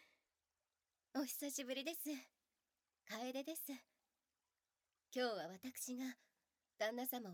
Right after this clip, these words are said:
をおもてなしさせていただくことになりました。よろしくお願いしますね。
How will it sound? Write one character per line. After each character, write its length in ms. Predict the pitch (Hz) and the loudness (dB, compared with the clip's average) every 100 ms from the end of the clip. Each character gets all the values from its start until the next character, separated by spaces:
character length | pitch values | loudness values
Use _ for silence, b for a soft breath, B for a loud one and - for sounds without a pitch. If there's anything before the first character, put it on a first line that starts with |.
| 160 | -4
を 20 | |
お 60 | 175 | -4
も 100 | 247 | 0
て 100 | 294 | 0
な 120 | 302 | 0
し 60 | - | 0
さ 100 | 311 | 0
せ 140 | 311 | 2
て 100 | 302 | 2
い 60 | 285 | 2
た 100 | 285 | 2
だ 100 | 311 | 0
く 120 | - | -2
こ 100 | 294 | -2
と 100 | 330 | 0
に 120 | 277 | 0
な 100 | 220 | -4
り 100 | 220 | -10
ま 120 | 240 | -8
し 120 | 269 | -8
た。 160 | - - b b b _ _ _ _ _ _ _ _ | -10 -14 b b b _ _ _ _ _ _ _ _
よ 120 | - 247 | 6 6
ろ 80 | |
し 80 | 285 | 6
く 100 | - | 0
お 60 | 254 | 2
願 240 | 262 262 | 6 6
い 60 | 285 | 6
し 140 | - | 4
ま 80 | 294 | -4
す 120 | 311 | -4
ね。 140 | 254 | -6